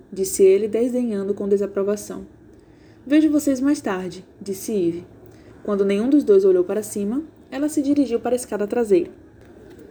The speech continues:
O lado oeste da casa, onde a sala de jantar, cozinha e sala da família estavam, era a parte mais utilizada. Uma galeria estreita, ladeada por figuras ligadas ao ambiente familiar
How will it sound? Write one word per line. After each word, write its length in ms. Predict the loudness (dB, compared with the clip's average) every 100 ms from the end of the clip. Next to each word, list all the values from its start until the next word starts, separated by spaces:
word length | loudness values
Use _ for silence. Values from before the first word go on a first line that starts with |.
| -8
O 80 | -2
lado 240 | 0 2 2
oeste 400 | 2 0 -2 -6
da 120 | -6
casa, 460 | -4 -4 -4 -6 -10 -6
onde 180 | 0 0
a 40 |
sala 300 | 0 -2 -2
de 120 | -2
jantar, 520 | -6 -6 -6 -8 -10 -18 -2
cozinha 580 | 0 0 -2 -4 -6 -6
e 60 | -6
sala 260 | -4 0
da 120 | 0
família 320 | 0 0 2 2
estavam, 480 | 0 -6 -6 -8 -10 -20 -20 -12
era 160 | -6 -4
a 20 |
parte 280 | -4 -6 -4
mais 180 | -4 -6
utilizada. 680 | -2 0 0 0 -2 -6 -10 -20 -20 -20 -20 -20 -10
Uma 140 | -6
galeria 460 | -2 2 2 4 0
estreita, 560 | -2 0 2 2 -2 -8
ladeada 520 | -6 -6 -2 -2 -2 -4
por 160 | -6
figuras 500 | -8 -10 -4 0 2
ligadas 480 | 2 -2 0 0 0
ao 140 | -2
ambiente 320 | 0 -2 -2 -6
familiar 580 | -4 0 0 -2 -6